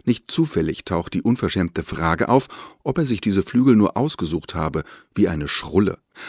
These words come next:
Als sei die Genderidentität bloß ein sonderbarer Spleen. Identität ist eben immer auch stark körperlich geprägt. Das war schon in der Erzählung An den vielen Ecken Thema, mit der Elisabeth Klar zweitausenddreizehn den dritten Platz beim Kurzgeschichtenwettbewerb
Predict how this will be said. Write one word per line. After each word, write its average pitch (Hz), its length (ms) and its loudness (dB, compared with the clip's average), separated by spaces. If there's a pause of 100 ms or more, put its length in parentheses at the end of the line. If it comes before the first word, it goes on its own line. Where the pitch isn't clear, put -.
(120)
Als - 160 -2
sei 139 140 4
die 175 140 2
Genderidentität 104 1040 0
bloß 80 340 -2
ein 107 200 -2
sonderbarer 78 640 -2
Spleen. 76 500 -6 (520)
Identität 151 600 4
ist - 160 -2
eben 147 200 4
immer 117 340 6
auch 95 180 -2
stark - 440 -4
körperlich 87 560 -4
geprägt. - 640 -12 (500)
Das 113 160 0
war 120 160 4
schon 117 240 2
in 95 140 2
der 87 180 4
Erzählung 101 600 0
An 113 200 2
den 104 180 4
vielen 113 460 2 (100)
Ecken 90 440 -2
Thema, 92 420 0 (320)
mit 117 140 2
der 156 100 6
Elisabeth 123 640 2
Klar 107 280 0
zweitausenddreizehn 101 1040 0
den 98 240 2
dritten 104 380 0
Platz - 380 -4
beim 85 300 -2
Kurzgeschichtenwettbewerb 101 1300 -2